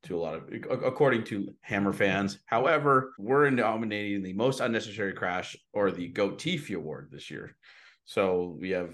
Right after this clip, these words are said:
three nominees, two of them <laughs> by the same person. There's two people by some. So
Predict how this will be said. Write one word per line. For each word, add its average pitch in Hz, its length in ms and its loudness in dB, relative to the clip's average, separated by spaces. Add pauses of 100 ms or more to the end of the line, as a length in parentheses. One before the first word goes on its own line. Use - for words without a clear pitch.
(360)
three 143 180 2
nominees, 107 800 0 (420)
two 151 200 2
of 151 60 2
them 135 300 4
<laughs> - 160 -4
by - 80 -
the 170 80 6
same 131 400 -2
person. 139 600 -4 (380)
There's 113 200 -2
two 135 100 2
people 123 200 -2
by 110 100 2
some. 107 260 -4
So 104 260 2